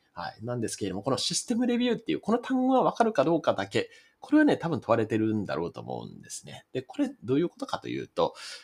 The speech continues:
あの、システムレビューってね、似たような単語で、あの、臨床研究の中のシステマティックレビューみたいなの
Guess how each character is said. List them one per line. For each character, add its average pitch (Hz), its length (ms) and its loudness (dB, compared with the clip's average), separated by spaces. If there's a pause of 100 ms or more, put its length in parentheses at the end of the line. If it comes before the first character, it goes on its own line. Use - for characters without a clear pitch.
あ 98 100 -2
の、 95 100 -8
シ - 140 -2
ス - 80 -4
テ 220 60 2
ム 233 100 4
レ 247 80 4
ビ 277 80 8
ュ - 40 6
ー - 40 0
っ - 20 -18
て - 80 -8
ね、 - 140 -6
似 123 120 -2
た 233 80 6
よ 247 140 12
う 127 60 8
な - 180 4 (240)
単 101 220 -2
語 95 100 0
で、 92 300 0 (100)
あ 76 160 -8
の、 53 320 -18 (200)
臨 135 100 -2
床 180 260 0
研 269 160 4
究 120 160 0
の 92 80 0
中 90 300 2
の 92 260 4
シ - 160 -4
ス - 60 -4
テ - 80 -2
マ 208 100 4
テ 208 100 -2
ィ - 40 -8
ッ - 40 -20
ク - 120 -4
レ 190 100 8
ビ 208 160 8
ュ 156 60 12
ー - 20 4
み 80 120 -2
た 95 140 0
い 95 60 2
な 90 140 -2
の 90 200 0